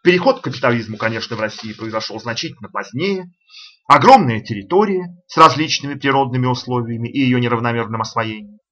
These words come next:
Сохранялось самодержавие, помещичье землевладение, сословное неравноправие, политическое бесправие, национальный гнёт. Хотя, конечно, и тут нужно разумно оценивать, и не нужно ничего преувеличивать, гипертрофировано, да? Ну вот.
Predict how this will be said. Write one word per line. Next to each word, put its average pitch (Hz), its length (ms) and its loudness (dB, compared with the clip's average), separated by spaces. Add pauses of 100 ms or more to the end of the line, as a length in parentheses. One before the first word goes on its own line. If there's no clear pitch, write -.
(140)
Сохранялось 185 600 2
самодержавие, 170 760 -2 (300)
помещичье 196 540 0
землевладение, 107 800 -6 (300)
сословное 165 640 2
неравноправие, 139 800 -2 (160)
политическое 180 580 -2
бесправие, 160 480 0
национальный 131 560 0
гнёт. 139 340 -6 (120)
Хотя, 226 200 4
конечно, 170 360 2
и 131 80 4
тут 208 280 -6
нужно 170 280 0
разумно 170 420 4
оценивать, 151 480 -6
и 160 80 -4
не 151 100 2
нужно 143 280 0
ничего 135 320 -4
преувеличивать, 127 760 -2
гипертрофировано, 123 880 -2
да? 170 240 -4 (460)
Ну 131 140 2
вот. 123 240 0